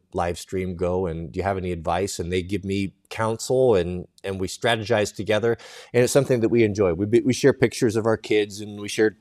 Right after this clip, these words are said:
pictures of our freedom dispensers. And there's always, you know, something going on there. We've really enjoyed it. So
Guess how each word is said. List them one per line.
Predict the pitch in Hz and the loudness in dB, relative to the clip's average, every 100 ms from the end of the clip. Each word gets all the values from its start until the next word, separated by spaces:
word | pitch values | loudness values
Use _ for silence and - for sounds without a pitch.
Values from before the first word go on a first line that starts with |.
| _ | _
pictures | - 113 123 104 | 0 2 0 2
of | 113 | 4
our | 107 | 2
freedom | 113 - 120 107 | 0 0 0 0
dispensers. | 101 - 107 104 104 101 92 | -4 -4 -4 -2 -2 -2 -2
And | 92 95 - | -6 -6 -4
there's | 110 | 4
always, | 120 117 107 | 6 8 6
you | 117 | 2
know, | 104 | 0
something | - 107 98 | 0 0 2
going | 101 101 | 2 4
on | 104 107 | 2 2
there. | 90 | 0
We've | 92 95 | -2 -4
really | 98 87 | -6 -8
enjoyed | 82 101 101 | -2 0 0
it. | 78 - | -2 -6
So | 104 92 | -4 -4